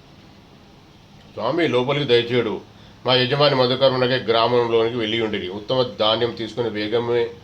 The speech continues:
వచ్చెదరు. దయచేసి ఆసనం స్వీకరించి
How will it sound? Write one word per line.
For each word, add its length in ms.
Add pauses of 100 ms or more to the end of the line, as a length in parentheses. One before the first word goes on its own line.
(140)
వచ్చెదరు. 440 (680)
దయచేసి 460
ఆసనం 360
స్వీకరించి 720